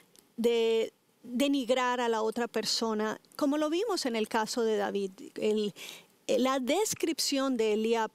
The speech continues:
hacia la vida de su hermano es, es muy grosera, es muy fuerte. ¿Cómo lo vimos? ¿Qué decía él? Él decía, "Yo sé", o sea, número uno, se enciende en ira contra este muchacho y, y dice,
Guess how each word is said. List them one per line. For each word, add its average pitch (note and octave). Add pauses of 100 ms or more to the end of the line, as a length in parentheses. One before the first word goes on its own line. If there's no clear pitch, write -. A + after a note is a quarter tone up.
hacia A#3
la G#3+
vida A3
de C4
su -
hermano A3+ (520)
es, B3+ (140)
es G#3
muy C#4+
grosera, D4+
es A#3
muy C4
fuerte. E4
¿Cómo D4+
lo D#4+
vimos? C#4+
¿Qué A#3+
decía C#4+
él? B3+ (680)
Él A3
decía, D4 (300)
"Yo G#3
sé", G#4 (200)
o -
sea, B3+
número D4+
uno, F#4
se -
enciende D#4
en D4
ira D4+
contra B3+
este A#3
muchacho A3 (540)
y, B3
y B3+
dice, C4+